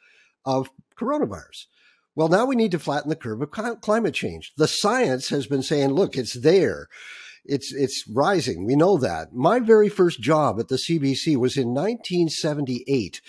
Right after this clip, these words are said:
and I did a documentary on climate change in <laughs> nineteen seventy-eight. We've been talking about it forever, and I've been watching all of these predictions from the scientists come true,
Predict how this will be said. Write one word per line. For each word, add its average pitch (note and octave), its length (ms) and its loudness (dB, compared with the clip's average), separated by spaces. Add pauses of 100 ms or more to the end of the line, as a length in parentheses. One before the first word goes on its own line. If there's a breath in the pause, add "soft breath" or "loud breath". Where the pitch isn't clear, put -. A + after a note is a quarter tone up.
(260 loud breath)
and C3 120 2
I C#3 60 2
did D3 180 2
a D3 80 2
documentary D3+ 800 0
on C#3+ 200 0
climate G3+ 440 2
change D3+ 340 4
in D3 80 4
<laughs> F3 80 6
nineteen F#3+ 300 2
seventy-eight. F3 800 -4 (520 loud breath)
We've F#3 140 0
been F#3 120 2
talking G#3 340 -2
about D#3+ 200 0
it E3 100 -4
forever, F#3 340 2
and A#2+ 100 2
I've G#3 140 0
been D#3+ 180 4
watching D#3 520 0
all F3 240 2
of F#3 80 2
these E3+ 180 2
predictions C#3 580 0
from C#3+ 160 0
the C3+ 100 -2
scientists D#3+ 500 -4
come E3 300 0
true, G#3 500 -2